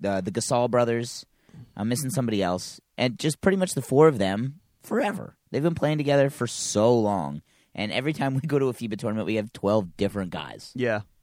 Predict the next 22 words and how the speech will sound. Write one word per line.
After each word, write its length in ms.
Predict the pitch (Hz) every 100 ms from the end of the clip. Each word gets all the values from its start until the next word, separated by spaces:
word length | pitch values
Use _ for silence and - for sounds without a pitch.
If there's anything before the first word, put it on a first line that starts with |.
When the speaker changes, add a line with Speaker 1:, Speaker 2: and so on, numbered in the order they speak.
| _ _ _ _ -
Speaker 1:
Like, 160 | 107
it's 180 | 120 -
so 220 | - 139
hard 240 | 123 143 107
to, 420 | 87 - 110 90
like, 180 | 104 101
these 160 | 117 139
guys 180 | 175 175
are 40 |
pros. 400 | - 175 190 90
They 100 | 101
know, 160 | 135 135
the 160 | 113
Spanish 300 | 113 117 120
guys 180 | 127 135
are 60 | 117
pros. 320 | 117 123 85
They 80 | 90
know 80 |
how 60 | 127
to 40 | 87
win. 300 | 73 85